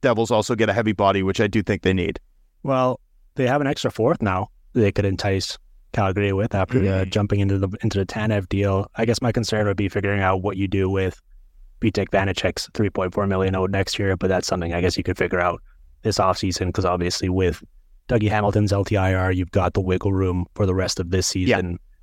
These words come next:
Speaker 2: And yeah, if you wanna salvage this season, I think you do need to do something. And so I'd be interested in that.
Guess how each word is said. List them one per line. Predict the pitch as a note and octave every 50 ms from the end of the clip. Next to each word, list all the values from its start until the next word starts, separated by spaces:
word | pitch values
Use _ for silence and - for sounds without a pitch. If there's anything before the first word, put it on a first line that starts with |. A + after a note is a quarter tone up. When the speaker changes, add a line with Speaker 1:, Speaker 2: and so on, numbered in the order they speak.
| _ _ _ -
Speaker 2:
And | A2+ F#2+ F2 F2+ F2+ F#2
yeah, | A#2 G2+ F2+ E2+ E2 - - - - - - - - - - -
if | - A2+
you | B2+ A#2+
wanna | A#2+ A#2 A2
salvage | - B2 G#2+ G2+ G2+ G2 -
this | G#2 F#2+
season, | - G#2+ G2 G2 G#2
I | F#2+
think | - G2+ F#2+ F2+
you | F#2 F2+
do | G2 F#2+
need | F#2 F2+
to | - F#2
do | F2+ F#2+
something. | F2+ - G2 G2+ G2 - G#2 A2 G#2
And | G2+ F#2+
so | - - G2 F#2 E2 F#2 - - _ _ - - - - - - - -
I'd | A#2 B2+ B2
be | C3 D3
interested | D3 D#3 C3+ - - G2+
in | F#2+ F#2
that. | F2+ F2 -